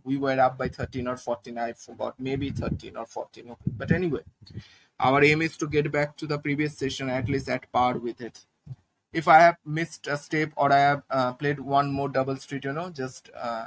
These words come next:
apologize for it because I was talking to all of you. Maybe I don't remember, okay? But this was the, uh, uh, step, but, uh,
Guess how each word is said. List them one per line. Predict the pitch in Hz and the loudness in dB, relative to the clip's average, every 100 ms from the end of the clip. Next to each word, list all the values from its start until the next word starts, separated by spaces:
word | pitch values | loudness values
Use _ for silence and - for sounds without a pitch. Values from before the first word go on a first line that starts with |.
| 120 | -6
apologize | 123 131 131 143 147 | -6 -4 -2 -2 -4
for | - 139 | -4 -2
it | 160 165 | -2 -4
because | 131 127 | -8 -2
I | 123 | -2
was | 123 - | -2 -4
talking | 143 135 139 139 | -6 -6 -8 -8
to | 135 | -4
all | 135 | -2
of | 135 143 | -4 -8
you. | 185 | -14
Maybe | 180 175 196 180 | -8 -6 -2 2
I | 139 | 2
don't | 135 139 135 - | 2 0 -8 -10
remember, | 135 135 135 120 | -8 -6 -4 -6
okay? | 123 - - - _ - | -6 -8 -12 -16 _ -8
But | - 139 | 0 2
this | 135 160 | 2 4
was | 185 170 | 4 6
the, | 180 165 156 | 4 4 2
uh, | 139 127 127 135 _ _ _ _ _ | 2 2 0 -6 _ _ _ _ _
uh, | 123 110 110 | -8 -6 -8
step, | 107 - - 147 147 | -12 -14 -2 -2 -2
but, | 143 147 - - _ _ - | 2 2 2 -8 _ _ -2
uh, | 139 | 0